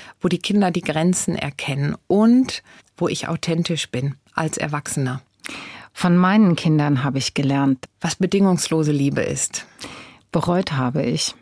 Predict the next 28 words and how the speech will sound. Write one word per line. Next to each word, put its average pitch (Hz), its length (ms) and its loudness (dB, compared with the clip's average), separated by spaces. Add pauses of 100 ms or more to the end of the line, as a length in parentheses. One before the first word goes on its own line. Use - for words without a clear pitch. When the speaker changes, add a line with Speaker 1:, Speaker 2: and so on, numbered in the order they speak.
(800)
Speaker 1:
Dass - 440 -4
ich - 680 -4 (1040)
manchmal, 196 960 0 (640)
na, 185 240 0
vielleicht 175 680 -4 (420)
ein 196 300 0
oder 175 240 -2
zweimal 170 560 -2
tatsächlich - 640 -4
zu - 100 -2
streng 151 800 -2
war 139 240 -2
und 160 220 -2
ungerecht. 135 520 2
Aber 165 160 0
meine 160 200 0
Kinder 180 240 0
haben 156 160 0
es 151 120 -4
mir 135 100 0
inzwischen 139 420 -2
verziehen. - 520 -6 (680)
Speaker 2:
Das 170 140 0
Schwierige 220 460 4
an 175 160 0
der 170 120 0
Demokratie 175 760 0
ist, - 380 -6